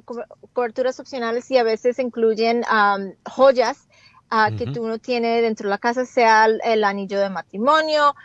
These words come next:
Speaker 1: o sea que tú tienes unas joyas que son bien antiguas, pero finas.
Speaker 2: Ujú.
Speaker 1: Esas son otras cosas que vienen como coberturas opcionales que vienen, a veces vienen ya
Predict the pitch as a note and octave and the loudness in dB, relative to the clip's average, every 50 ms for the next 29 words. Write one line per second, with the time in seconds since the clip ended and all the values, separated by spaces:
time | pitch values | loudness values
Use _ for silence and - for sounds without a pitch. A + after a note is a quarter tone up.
0 | - - - _ - B3 A#3+ A#3 A#3 A3+ - - - A#3 A3 A3 A3 A3+ - - | -20 -20 -14 _ 2 4 4 4 4 2 0 -4 -4 -2 -2 -2 -2 -4 -4 -8
1 | A3+ - - G3+ G3+ - G#3+ G#3+ G#3 G#3 G#3+ - - A3+ A3 A3 G#3+ G#3+ G#3+ G#3+ | -10 -10 -12 -14 -10 -8 -6 -4 -4 -4 -6 -6 -4 -4 -2 -2 0 0 0 2
2 | G#3 G#3 G3+ - - - A3+ A3 A3+ A3+ G#3+ G#3+ G#3+ G#3+ G#3 - - - A3 G3+ | 0 0 -2 -4 -10 -10 -4 0 0 2 4 4 2 2 2 -2 -4 -4 -4 -2
3 | - - F#3+ F#3 F#3+ G3 F#3+ G3+ - B3+ C4 A3+ C4+ C4+ - - A3+ F#3+ G3 - | -2 -2 -2 0 0 0 0 2 4 4 6 6 6 4 4 2 0 0 0 0
4 | - - C#4 C#4 C4+ C#4 C#4 C#4+ - _ - - - A#3 G#3+ F#3 A#3 C4+ C#4 D#4+ | -2 -2 0 2 2 2 2 0 -2 _ -20 -16 -12 -12 -4 0 0 2 2 2
5 | D4+ - E4+ D#4+ D#4+ D#4 D4+ - C#4+ D4 - - C#4+ C#4 D4 C#4+ - - C#4+ B3 | 0 -2 -2 -4 -2 -4 -4 -2 -2 -2 -2 -2 -2 -2 -2 -4 -2 0 0 2
6 | A#3+ A#3 A#3 A#3 B3 - C#4+ B3 A#3 G#3+ - - G#3+ G3+ G3 - - A3 G#3 A3+ | 2 0 -2 -4 -4 -4 -4 -2 -4 -4 -2 -2 -2 -2 -2 -2 -4 -4 -4 -4
7 | - C4 A3+ - - A3+ G#3 G3+ G3 G#3+ A3 - - A#3+ G#3+ G#3 G#3+ G#3+ A3 G3+ | -4 -6 -6 -4 -4 -2 -2 0 0 -2 -2 0 2 2 2 2 2 2 2 2
8 | F#3+ G#3 G#3+ A3 A3+ A3+ G#3+ - - _ _ _ _ _ _ _ - A#3 A3 A#3+ | 2 2 0 0 0 0 -2 -4 -8 _ _ _ _ _ _ _ 0 2 4 4
9 | B3+ C4 - D4 C#4 C4 C#4+ C#4+ C#4+ D4 C4+ - A3+ G3 B3 C4+ C#4+ | 4 2 2 -4 -10 -8 -8 -6 -6 -8 -8 -10 -4 0 2 2 2